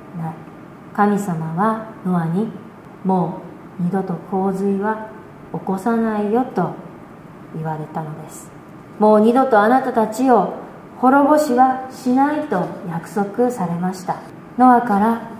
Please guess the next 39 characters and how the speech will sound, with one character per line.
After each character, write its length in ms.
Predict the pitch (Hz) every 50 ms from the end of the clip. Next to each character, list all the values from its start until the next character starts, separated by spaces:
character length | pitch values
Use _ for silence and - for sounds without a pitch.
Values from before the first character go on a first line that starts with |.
| - - 202 190 -
新 260 | 214 208 214 214 214
し 280 | 214 - 226 226 226 214
い 40 |
人 280 | 208 214 220 226 233 233
間 180 | 233 233 226 226
の 100 | 226 208
歴 240 | 214 208 208 -
史 200 | - - 240 240
が 280 | 233 226 220 220 - - -
始 200 | 202 185 180 180
ま 140 | 185 190 190
っ 40 |
て 200 | 185 - 202 190
い 40 | 185
き 140 | 185 - 190
ま 160 | 190 190 180 180
す。 160 | - - - - - - - - - - - - - - - - - - -
天 200 | 262 247 247 233
地 160 | - 226 220
創 300 | 214 - 254 254 254 254
造 240 | 233 262 254 254 247
か 120 | 254 247
ら 120 | 247 247 233
の 100 | 214 208
古 380 | 202 220 240 233 240 233 226 214 - - - - 202
い 40 | 214
歴 180 | 208 208 -
史 120 | - - -
と 80 | 226 214
い 120 | 214 214
う 80 | 208 202
の 120 | 202 196
は 180 | 208 233 226 - - - - - - - - - - - - - - - -
洪 240 | - 226 214 214 214
水 260 | 208 214 208 208 208
に 180 | 208 208 208 214
よ 100 | 226 247
っ 40 | 233 - - - -
て 180 | 202 185 175